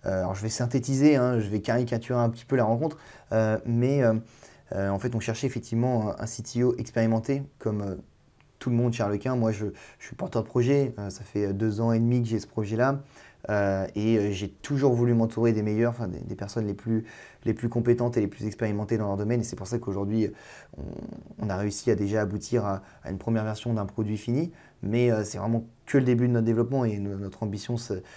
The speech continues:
est vraiment, euh, s'arrête vraiment pas là. Euh, voilà, on, on veut vraiment aller très loin et, et on pense qu'on en est capable, mais parce qu'on a des personnes, euh, Philippe, mais, mais beaucoup d'autres, euh,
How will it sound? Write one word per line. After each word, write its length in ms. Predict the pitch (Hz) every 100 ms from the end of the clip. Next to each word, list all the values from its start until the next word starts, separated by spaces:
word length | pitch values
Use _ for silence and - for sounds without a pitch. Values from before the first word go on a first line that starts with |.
| - -
est 80 | 76 - -
vraiment, 520 | 110 117 117 117 104
euh, 20 | 101 - _ _ _ _ _ _ _ _ _ _
s'arrête 240 | - 107 107
vraiment 200 | 113 117
pas 100 | 113
là. 140 | - -
Euh, 220 | 87 90 -
voilà, 180 | - 101
on, 480 | - - - - 64
on 40 | 107
veut 80 |
vraiment 300 | 101 110 117
aller 140 | 113 107
très 180 | - 110
loin 200 | 117 117
et, 220 | 101 101
et 40 |
on 100 | 98
pense 240 | - 113 -
qu'on 120 | 113
en 60 | 104
est 80 |
capable, 380 | 101 101 151 156 - - -
mais 80 | 131
parce 160 | 120 -
qu'on 320 | 160 - 123
a 80 | 127
des 120 | 123
personnes, 420 | 120 110 143 143 143 - - -
euh, 320 | 95 98 95 - -
Philippe, 380 | - 107 120 117
mais, 260 | 101 98 98
mais 100 | 95
beaucoup 280 | 104 -
d'autres, 260 | 117 139 - - - -
euh, 140 | 101